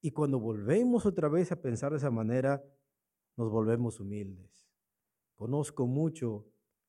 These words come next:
pero he hecho, ¿qué? Poco.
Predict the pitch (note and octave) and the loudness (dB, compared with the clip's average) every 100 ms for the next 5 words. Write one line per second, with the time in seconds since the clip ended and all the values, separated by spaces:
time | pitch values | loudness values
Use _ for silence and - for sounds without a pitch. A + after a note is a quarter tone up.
0 | _ - G#2+ G2+ G2+ A#2 A#2+ A2+ - G2 | _ -4 -4 -2 -2 -4 -4 -10 -12 -18
1 | - _ _ _ _ _ _ _ _ _ | -20 _ _ _ _ _ _ _ _ _
2 | _ _ _ F#2 _ _ | _ _ _ -20 _ _